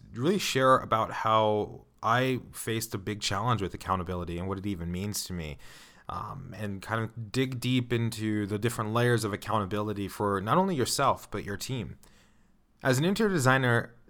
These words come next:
specializing in luxury kitchen and bath design, when I was actively designing,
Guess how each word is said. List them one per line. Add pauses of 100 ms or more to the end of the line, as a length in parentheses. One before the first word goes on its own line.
(160)
specializing
in
luxury
kitchen
and
bath
design,
when
I
was
actively
designing,